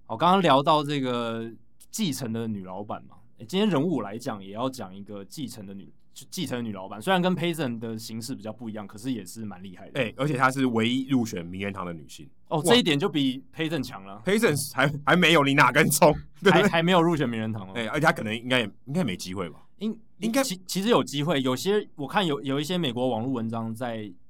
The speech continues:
Speaker 1: 极力呼吁说，希望可以，Payton 可以入选，可是还没有成真。
Speaker 2: 哦。哦，还没有成真，
Speaker 1: 对。
Speaker 2: 所以是有机会的。
Speaker 1: 有机会。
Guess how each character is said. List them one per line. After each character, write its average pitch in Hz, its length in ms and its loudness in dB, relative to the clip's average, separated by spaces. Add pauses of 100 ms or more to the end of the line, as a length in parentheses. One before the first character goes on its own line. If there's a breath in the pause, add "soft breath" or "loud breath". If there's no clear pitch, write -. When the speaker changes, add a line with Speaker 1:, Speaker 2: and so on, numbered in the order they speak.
(400)
Speaker 1:
极 123 200 -8
力 147 140 0
呼 131 200 0
吁 131 100 0
说， 120 180 -6
希 117 160 -8
望 131 120 0
可 123 100 -8
以， 120 60 -6
Payton 120 340 -6
可 110 120 -8
以 - 20 -4
入 104 240 -8
选， - 220 -16
可 - 100 -14
是 90 100 -4
还 120 140 -2
没 120 80 -6
有 123 100 -6
成 92 220 -12
真。 82 140 -16
Speaker 2:
哦。 82 60 -18
哦， 110 60 -4
还 117 140 0
没 113 120 0
有 101 120 0
成 110 120 -10
真， 101 100 -8
Speaker 1:
对。 85 100 -10
Speaker 2:
所 127 120 2
以 143 60 4
是 135 140 0
有 104 140 0
机 90 180 -12
会 92 100 -6
的。 - 40 -4
Speaker 1:
有 107 40 -6
机 107 200 -10
会。 104 180 -10